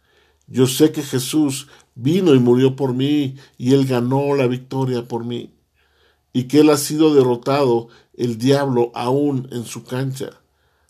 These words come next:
aún en el lugar donde Él más se sienta seguro. Y eso no se tiene que quitar de mi mente. Ese no se tiene que quitar de mi mente. Y entonces, en el momento en que David,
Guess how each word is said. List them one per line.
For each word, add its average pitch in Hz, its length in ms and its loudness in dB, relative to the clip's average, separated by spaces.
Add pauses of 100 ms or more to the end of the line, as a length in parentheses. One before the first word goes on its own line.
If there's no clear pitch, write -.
(240)
aún 139 320 4
en 147 120 4
el 131 120 4
lugar 123 320 4
donde 135 280 2
Él 135 100 0
más 135 180 -2
se 131 120 -10
sienta 127 400 -8
seguro. 117 580 -12 (800)
Y 131 120 -4
eso 151 180 -4
no 160 80 2
se 160 160 -2
tiene 160 320 -4
que 147 120 -18
quitar 143 320 -4
de 143 140 -4
mi 131 140 -2
mente. 135 520 -8 (580)
Ese 143 260 -4
no 147 180 2
se 175 160 -2
tiene 160 320 -4
que 139 140 -14
quitar 131 500 -4 (340)
de 120 140 -4
mi 117 140 -2
mente. 127 520 -4 (1900)
Y 160 180 8
entonces, 185 760 2 (260)
en 139 160 -4
el 143 100 -2
momento 180 560 2
en 143 240 -4
que 143 180 -2
David, 139 540 0